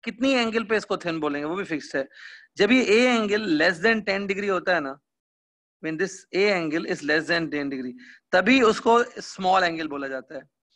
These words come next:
Physics में small angle तभी बोला जाता है जब less than ten degree होती है। ठीक है,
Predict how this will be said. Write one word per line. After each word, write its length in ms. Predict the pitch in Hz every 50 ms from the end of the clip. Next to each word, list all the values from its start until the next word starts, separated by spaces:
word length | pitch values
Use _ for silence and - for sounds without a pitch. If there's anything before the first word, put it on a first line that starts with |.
| _ _ _ _ _ _ -
Physics 320 | 190 190 185 247 240 -
में 180 | 233 233 240 233
small 440 | - - - 196 180 190 214 233 240
angle 220 | 240 233 233 233
तभी 240 | 196 214 202 202 233
बोला 200 | 208 220 208 202
जाता 220 | 190 175 160 180
है 80 | 196 196
जब 180 | 165 185 196 170
less 240 | 151 156 165 170
than 180 | 160 196 196 196
ten 200 | 180 165 160 156
degree 300 | 156 151 139 135 135 135
होती 240 | 131 _ _ - 135
है। 60 | 131 _ _ _ _ _ _ _ _ _ _ _ _ _ _ _ _ _ _ _ _ _ _
ठीक 120 | _ 170
है, 80 | 165 156